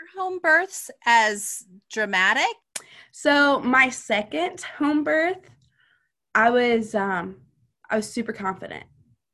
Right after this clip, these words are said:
Speaker 2: And I was like, "I trust my body. I'm gonna go through this with a breeze." I feel like, I,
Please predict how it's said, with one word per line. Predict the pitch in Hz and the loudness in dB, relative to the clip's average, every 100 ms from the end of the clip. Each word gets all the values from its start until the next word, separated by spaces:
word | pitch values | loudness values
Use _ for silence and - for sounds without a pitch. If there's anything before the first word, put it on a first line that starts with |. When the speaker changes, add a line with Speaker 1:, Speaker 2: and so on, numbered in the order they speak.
| - | -8
Speaker 2:
And | 190 | -4
I | 190 | -2
was | 190 185 | -2 -4
like, | 196 175 - - | -4 -2 -4 -8
"I | 185 | -8
trust | 196 - 196 - | -8 -6 -8 -8
my | 180 | -8
body. | 190 233 233 262 277 285 294 294 - - - | -6 0 2 4 2 0 -2 -6 -16 -10 -2
I'm | 208 | -2
gonna | 214 196 180 | 0 -2 -4
go | 202 208 | -2 -2
through | 202 233 | -2 -6
this | 214 208 | -4 -6
with | 208 190 | -8 -8
a | |
breeze." | 180 - 208 233 262 277 277 - | -10 -10 -6 -4 -2 0 -2 -4
I | 196 | -10
feel | 202 240 240 | -6 -6 0
like, | 240 220 - - _ _ _ _ _ _ _ _ - | 2 2 -2 -20 _ _ _ _ _ _ _ _ -2
I, | 247 233 | -2 -2